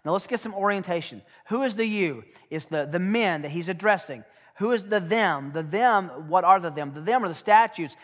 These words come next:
and commandments and ordinances that he's been explaining for the previous five chapters. The effort is diligence, and the object there is your sons.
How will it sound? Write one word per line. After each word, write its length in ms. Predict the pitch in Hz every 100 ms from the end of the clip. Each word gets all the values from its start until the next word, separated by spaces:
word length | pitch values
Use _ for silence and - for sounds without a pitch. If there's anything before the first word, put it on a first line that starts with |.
| -
and 160 | 165 160
commandments 580 | 180 202 226 196 160 - -
and 160 | 175 180
ordinances 600 | 196 214 214 185 170 151
that 60 |
he's 180 | 156 160
been 100 | 160
explaining 640 | 135 - 165 185 196 165 143
for 100 | 139
the 80 |
previous 440 | 135 175 165 151 -
five 260 | 160 156
chapters. 420 | - 160 156 82 - _ _ _ _ _ _ _ _ _ _ _ _ _ _ _ _ _ _ _ _ _ _ _ _ _ _ _
The 220 | 143 147
effort 340 | 202 202 165 143
is 200 | 151 123 120 127 _
diligence, 680 | 196 190 139 131 123 - - 143
and 380 | 143 135 131 127 127
the 120 | 143
object 340 | 156 143 120
there 160 | 131 131
is 180 | 120 - _ _ _ _ _ -
your 100 | 123
sons. 560 | - 120 104 110 -